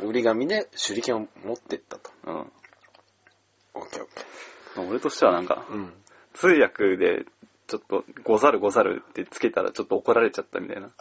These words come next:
Speaker 1: あ、嘘。俺ニンニン使おうとしたんだけど。
Speaker 2: <laughs> そう。そういうネタを挟みたかったね。挟む機会がなかったね。
Speaker 1: あー、なるほどね。はい。まあいいや、忍者って言ったら手裏剣だからさ。
Speaker 2: あー。
Speaker 1: 代名詞じゃん。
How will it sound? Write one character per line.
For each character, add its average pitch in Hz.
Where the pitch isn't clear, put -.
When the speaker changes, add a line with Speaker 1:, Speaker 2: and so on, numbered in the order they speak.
Speaker 1:
あ、 190
嘘。 170
俺 131
ニ 214
ン 294
ニ 165
ン 113
使 -
お 110
う -
と 113
し -
た 117
ん 101
だ 95
け 92
ど。 95
Speaker 2:
<laughs> -
そ -
う。 -
そ 147
う 147
い 156
う 156
ネ 160
タ 156
を 143
挟 151
み 151
た 156
か 110
っ -
た -
ね。 104
挟 123
む 101
機 -
会 117
が 98
な 101
か 98
っ -
た -
ね。 101
Speaker 1:
あ 117
ー、 95
な 95
る 98
ほ 95
ど 95
ね。 101
は 92
い。 85
ま 98
あ 92
い 92
い -
や、 87
忍 127
者 120
っ 98
て -
言 -
っ -
た 95
ら 90
手 -
裏 117
剣 123
だ 117
か 90
ら -
さ。 -
Speaker 2:
あ 92
ー。 -
Speaker 1:
代 120
名 139
詞 -
じ -
ゃ -
ん。 -